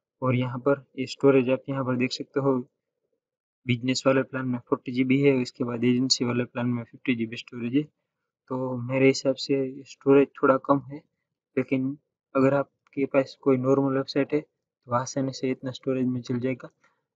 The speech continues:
अगर आप कोई downloading website चलाते हो तो आप थोड़ा storage में दिक्कत आ सकती है। और अगर आपके पास पच्चीस से ज़्यादा website है तो आपको सपोर्ट से contact करना होगा, वो आपको special pricing बता देंगे।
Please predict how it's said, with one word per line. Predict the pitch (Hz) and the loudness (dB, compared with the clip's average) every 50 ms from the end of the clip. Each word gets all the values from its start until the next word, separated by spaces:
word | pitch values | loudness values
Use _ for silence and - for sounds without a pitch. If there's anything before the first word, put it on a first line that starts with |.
| _ - | _ -4
अगर | 131 127 139 139 | 0 2 4 4
आप | 135 - _ | 4 4 _
कोई | - 139 127 | 4 6 6
downloading | 123 123 135 139 143 139 139 139 135 143 139 135 | 6 4 2 2 4 4 6 6 8 8 6 6
website | 131 135 135 - - 135 123 | 6 4 4 4 0 0 0
चलाते | - - 139 135 139 135 - 151 | 4 4 6 6 6 6 6 4
हो | 147 147 151 160 - _ _ _ _ _ _ _ _ _ _ - | 2 2 0 -8 -16 _ _ _ _ _ _ _ _ _ _ 2
तो | 135 131 131 131 131 131 - - | 4 4 4 4 2 -2 -4 -4
आप | 131 123 - _ _ _ _ _ - | -6 -6 -6 _ _ _ _ _ -10
थोड़ा | 127 127 | -8 -8
storage | - - - 135 131 127 - | -8 -6 0 2 2 2 2
में | 127 123 120 | -2 -4 2
दिक्कत | 120 123 - - 127 123 123 | 2 2 2 2 0 0 0
आ | 120 120 | -2 -4
सकती | - - - _ _ - - - | -6 -10 -14 _ _ -14 -14 -14
है। | - - _ _ _ _ _ _ _ _ _ _ _ _ _ - | -16 -20 _ _ _ _ _ _ _ _ _ _ _ _ _ 2
और | 135 135 | 2 4
अगर | 131 147 143 | 4 4 4
आपके | 147 147 - _ - 147 | 4 2 0 _ -2 -2
पास | - - 143 135 - - _ _ _ - | -2 -2 -6 -8 -8 -8 _ _ _ -12
पच्चीस | 143 - - - 147 139 - - | -10 -8 -6 -4 -2 0 2 4
से | 143 | 4
ज़्यादा | 127 120 139 139 123 131 | 4 4 4 2 2 0
website | 123 120 123 127 - - 139 131 - - | -2 -4 -4 -6 -6 -8 -8 -8 -6 -8
है | 165 | -10
तो | - _ _ _ _ _ _ _ _ - 131 | -10 _ _ _ _ _ _ _ _ 0 0
आपको | 131 127 - 127 | 0 -2 -4 -14
सपोर्ट | - - 139 131 135 135 - | -10 -8 -6 -2 -2 -2 -2
से | - - 135 | -4 -6 -4
contact | 123 135 135 131 - 131 117 - | -2 -2 -2 -2 -2 -6 -8 -8
करना | - - 131 131 | -10 -6 -4 -2
होगा, | 131 139 131 143 139 | -2 0 0 0 -2
वो | 127 120 123 | -2 -4 -6
आपको | 123 123 _ - 139 131 | -8 -12 _ -16 -16 -16
special | - - - 127 - - 135 123 120 | -12 -8 -6 -4 -2 2 2 2 2
pricing | 120 123 120 110 113 113 113 | 2 2 0 0 -2 -8 -12
बता | 110 113 110 - - 113 | -12 -12 -12 -12 -12 -8
देंगे। | 117 117 117 139 175 | -6 -4 -4 -4 -4